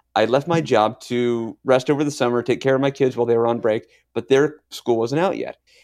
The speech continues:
And I knew Sea of Stars was gonna be coming out, but I hadn't played The Messenger. So I played The Messenger, and I was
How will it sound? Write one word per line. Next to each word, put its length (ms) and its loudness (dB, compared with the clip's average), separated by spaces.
And 340 2
I 100 4
knew 160 2
Sea 220 0
of 80 -4
Stars 320 2
was 120 -10
gonna 180 -4
be 80 -10
coming 280 -8
out, 240 -6
but 100 0
I 60 0
hadn't 180 0
played 160 2
The 80 -4
Messenger. 500 -2
So 640 0
I 80 -2
played 240 0
The 80 -4
Messenger, 520 -4
and 480 0
I 220 6
was 400 2